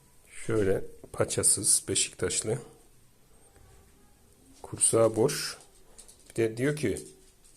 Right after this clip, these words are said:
demiş ki, "Ali abiye kelebek getirdim." Eyvah. Dur. Dur, elimden kurtuluyordu.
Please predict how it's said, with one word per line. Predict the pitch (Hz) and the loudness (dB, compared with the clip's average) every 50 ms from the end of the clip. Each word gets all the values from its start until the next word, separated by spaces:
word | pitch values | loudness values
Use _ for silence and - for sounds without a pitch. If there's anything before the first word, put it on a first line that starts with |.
| - - | 0 2
demiş | 107 104 143 147 - | 4 4 4 2 2
ki, | - 113 90 | 2 2 2
"Ali | 98 104 110 | 6 6 4
abiye | 104 104 113 117 113 | 4 4 2 0 -2
kelebek | - - 95 104 98 113 107 - - | -2 0 0 0 0 0 -2 -2 -4
getirdim." | 101 - - 92 82 80 78 - - - - - _ - _ _ _ _ _ _ _ _ _ _ _ _ _ _ _ _ - - _ _ _ - - _ - - - - - - - - - - - - - - - - - - - - - - - - - - - - - - - - - - - - - - - - - - - - - - - - - - - - - - - - - - - - - - - - - - - - | -6 -6 -6 -6 -6 -8 -8 -12 -14 -20 -20 -20 _ -20 _ _ _ _ _ _ _ _ _ _ _ _ _ _ _ _ -20 -20 _ _ _ -20 -20 _ -20 -20 -20 -20 -20 -20 -18 -16 -14 -14 -14 -16 -16 -18 -18 -20 -20 -18 -20 -16 -16 -14 -14 -12 -12 -12 -12 -12 -14 -16 -18 -18 -18 -20 -16 -16 -12 -10 -10 -8 -8 -8 -8 -8 -10 -10 -12 -12 -12 -14 -14 -16 -20 -16 -8 -6 -6 -4 -6 -8 -10 -16 -20 -20 -20 -20 -8 -6
Eyvah. | 101 101 101 98 101 95 - - - - - - - - - - - - - - - - - - - - - - | -4 -4 -4 -4 -6 -8 -8 -10 -16 -20 -20 -20 -20 -20 -20 -20 -20 -20 -20 -20 -20 -20 -20 -20 -20 -20 -6 -2
Dur. | 107 101 - - - - - - - - - - - - - - - - - - - - - - - - - - - - - - - - - - - - - - - - - - - - - - - - - - - - - - - - - | -2 -2 -2 -6 -12 -20 -20 -20 -20 -20 -20 -20 -20 -20 -20 -20 -20 -20 -20 -20 -18 -18 -18 -18 -18 -20 -20 -20 -20 -20 -20 -20 -20 -18 -10 -8 -6 -6 -4 -4 -6 -6 -8 -12 -16 -18 -10 -10 -10 -10 -10 -16 -20 -18 -18 -18 -16 -14 -12
Dur, | - - | -12 -10
elimden | - - - - - - 123 127 | -10 -12 -12 -12 -12 -10 -10 -10
kurtuluyordu. | - - 135 - - - - - - - - - | -8 -8 -8 -8 -8 -8 -10 -12 -12 -12 -12 -14